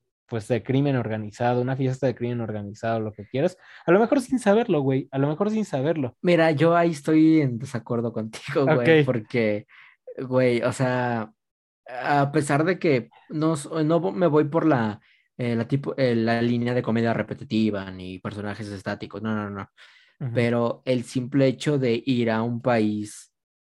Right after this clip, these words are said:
Speaker 2: con una dictadura en proceso y un chingo de cosas bien culeras, que dirás, "Pues es chamba", y eran los setentas, ¿no? Cuando pasó eso, los ochentas, no me acuerdo.
Speaker 1: Ujú.
Speaker 2: Inicios de los ochentas, tal vez, no, no recuerdo exactamente.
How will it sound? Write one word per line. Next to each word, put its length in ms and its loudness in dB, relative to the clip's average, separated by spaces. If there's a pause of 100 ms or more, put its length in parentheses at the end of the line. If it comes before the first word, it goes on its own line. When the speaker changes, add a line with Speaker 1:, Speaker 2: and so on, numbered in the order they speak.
(340)
Speaker 2:
con 200 0
una 260 2
dictadura 840 0
en 160 -6
proceso 920 -4 (360)
y 260 -6
un 180 -2
chingo 340 -4
de 140 -2
cosas 300 -6
bien 280 -4
culeras, 720 -4 (720)
que 140 2
dirás, 460 4
"Pues 220 0
es 180 -4
chamba", 580 0
y 100 0
eran 180 2
los 140 0
setentas, 520 0
¿no? 160 -4
Cuando 200 -4
pasó 260 -6
eso, 180 -6
los 160 -2
ochentas, 440 -6
no 60 -6
me 60 -2
acuerdo. 400 -4
Speaker 1:
Ujú. 220 -20
Speaker 2:
Inicios 320 2
de 80 4
los 120 0
ochentas, 400 -2
tal 140 0
vez, 280 -2
no, 140 -4
no 140 -2
recuerdo 300 -8
exactamente. 720 -10